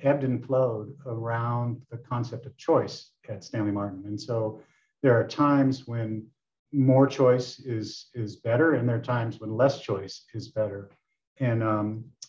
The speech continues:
you know, we have a strategy that we call outstanding but limited choice. And the idea is that, um, we need to be the experts to pick the best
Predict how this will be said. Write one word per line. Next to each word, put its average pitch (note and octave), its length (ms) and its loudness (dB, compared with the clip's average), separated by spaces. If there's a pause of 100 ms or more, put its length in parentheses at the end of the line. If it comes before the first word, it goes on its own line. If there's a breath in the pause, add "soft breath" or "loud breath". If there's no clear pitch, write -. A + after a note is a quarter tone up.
(160)
you C3+ 100 2
know, A2+ 100 2
we C#3 180 4
have C3+ 180 4
a G#2+ 140 0
strategy A2 840 0
that G#2+ 180 -12
we A2+ 120 -4
call A2 560 2
outstanding B2 720 0
but G#2+ 180 -4
limited A#2+ 420 0
choice. - 520 -8 (580)
And A#2+ 120 2
the A#2 140 2
idea B2 380 4
is A2 580 -4
that, A2 380 0 (100)
um, A2 440 -4 (840)
we C#3+ 280 6
need D#3+ 160 8
to A#2+ 80 0
be B2 120 0
the A2 140 0
experts D#3 680 -4 (200)
to B2 140 2
pick - 480 -2
the A2 80 -6
best C3 500 -2